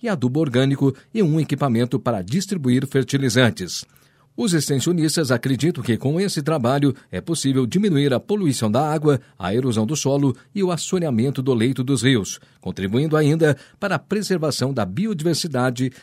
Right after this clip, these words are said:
nas comunidades rurais e manter a capacidade reprodutiva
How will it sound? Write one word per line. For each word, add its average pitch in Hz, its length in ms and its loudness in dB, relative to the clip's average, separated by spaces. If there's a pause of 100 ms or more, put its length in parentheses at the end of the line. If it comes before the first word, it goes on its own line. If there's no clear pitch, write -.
(140)
nas 180 200 -6
comunidades 107 580 -2
rurais 160 500 0 (220)
e 247 80 -4
manter 147 400 2
a 101 80 -2
capacidade 135 720 -2
reprodutiva 143 800 0